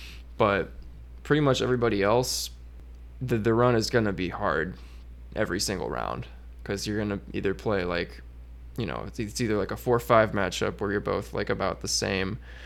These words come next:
or, you know, it's a, a veteran team that's just kind of slid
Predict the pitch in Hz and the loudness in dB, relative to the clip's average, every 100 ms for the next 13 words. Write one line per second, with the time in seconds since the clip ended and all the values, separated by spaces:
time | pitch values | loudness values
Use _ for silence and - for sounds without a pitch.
0 | - - - - - 90 82 82 - - | -14 -14 -16 -8 -2 2 2 0 -6 -16
1 | - - - - - - - 95 - - | -16 -18 -18 -16 -6 -4 -2 -2 0 0
2 | - - - - - - - - - 110 | 0 -6 -16 -16 -16 -16 -16 -2 6 10
3 | 101 - 113 107 120 117 110 107 104 - | 10 8 2 8 8 10 6 4 2 2
4 | 120 107 98 95 - - 101 - 110 104 | 4 4 2 0 0 -2 -2 0 -2 -2
5 | 95 - - 110 101 80 | -4 -4 0 2 2 0